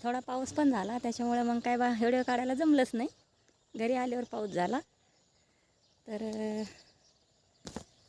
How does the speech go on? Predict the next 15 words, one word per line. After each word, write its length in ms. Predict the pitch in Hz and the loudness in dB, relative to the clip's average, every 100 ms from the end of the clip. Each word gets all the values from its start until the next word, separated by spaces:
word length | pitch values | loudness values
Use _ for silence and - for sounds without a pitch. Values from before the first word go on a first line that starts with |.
| _ _ _ _ _ _ - | _ _ _ _ _ _ -10
बघा 180 | 247 285 | -4 0
मस्त 300 | 269 - 240 | 0 -2 -6
वातावरण 480 | 226 - 226 220 | -4 -2 0 0
झालेलं 320 | 202 202 202 220 | 0 -2 0 0
आहे 140 | 208 - | -2 -4
पावसाचं, 480 | 226 226 240 - 320 - _ _ _ _ _ _ _ _ _ _ _ _ _ 254 269 - | -4 -2 -2 -2 -4 -6 _ _ _ _ _ _ _ _ _ _ _ _ _ _ -20 -10
ओलं 280 | 254 254 262 | -4 0 0
झालेलं 380 | 214 190 214 226 | 0 0 0 0
आहे, 240 | 220 226 262 _ _ _ _ _ - - - - - - - - - - - - - - - - - - - - - _ - - - - - - - - _ _ _ _ _ _ _ _ - | -2 -6 -8 _ _ _ _ _ -16 -14 -14 -12 -10 -10 -12 -14 -18 -20 -12 -8 -2 -2 0 -4 -10 -20 -18 -16 -18 _ -14 -12 -6 -4 -4 -6 -10 -14 _ _ _ _ _ _ _ _ -14
चिखल 300 | - 240 226 | -8 -4 -2
झाला, 240 | 202 208 | 0 -2
खरं 220 | 214 220 | -2 -2
चिखलाने 400 | 214 247 226 214 | -2 -6 -4 -2
पाय 200 | 220 226 | 0 2
भरलेत, 420 | 202 190 226 226 | 2 2 2 2